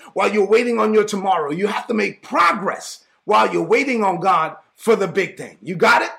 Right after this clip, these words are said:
Let's close this message out with a declaration of faith. I want you to lift up your voice and say this. Say, Father, you are a God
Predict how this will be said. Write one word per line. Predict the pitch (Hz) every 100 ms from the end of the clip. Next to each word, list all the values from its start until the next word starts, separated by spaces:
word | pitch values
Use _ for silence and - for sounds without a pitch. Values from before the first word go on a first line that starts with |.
| - -
Let's | 202 220
close | 226 247 226
this | 208
message | 202 214 196 185
out | 196
with | 185
a | 175
declaration | 196 196 180 180 180
of | 156
faith. | 160 - _ - -
I | 180
want | 202 214
you | 202
to | 160
lift | 185 247
up | 262 -
your | 220
voice | 180 185 180 -
and | 175
say | - 226 190
this. | 131 -
Say, | 220 190
Father, | 226 254 294 294 - - - - _ _ _ _ _ -
you | 151 220 277
are | 220 240 240
a | 196
God | 165 143 247 151 110 208